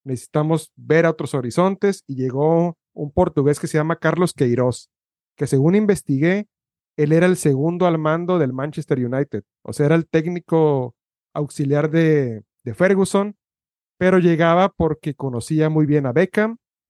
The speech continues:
y porque había trabajado anteriormente con Figo. Esas eran las, las credenciales de este Carlos Queiroz. Y, y, pero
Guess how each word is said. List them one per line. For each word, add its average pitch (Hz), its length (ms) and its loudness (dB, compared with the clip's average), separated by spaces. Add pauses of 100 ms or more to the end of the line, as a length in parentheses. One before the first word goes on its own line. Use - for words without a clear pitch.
y 147 120 -8
porque - 280 -2
había 147 200 2
trabajado 156 380 2
anteriormente 147 560 0
con 117 200 -8
Figo. 131 340 2
Esas 175 220 -2
eran 208 240 2
las, 170 300 0
las 120 200 -8
credenciales 156 800 0
de 131 120 0
este 135 260 -2
Carlos 135 340 -4
Queiroz. 117 540 -4 (800)
Y, 131 380 -4 (120)
y, 151 160 0
pero 143 360 2